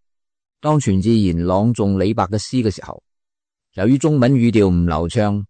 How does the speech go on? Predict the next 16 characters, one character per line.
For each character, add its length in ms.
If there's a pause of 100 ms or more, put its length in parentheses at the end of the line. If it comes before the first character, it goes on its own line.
(240)
被 140
鬧 240
成 180
為 340
醜 320
化 160
唐 280
詩。 320 (680)
呢 100
種 160
無 200
限 240
上 260
綱 240
上 220
線， 260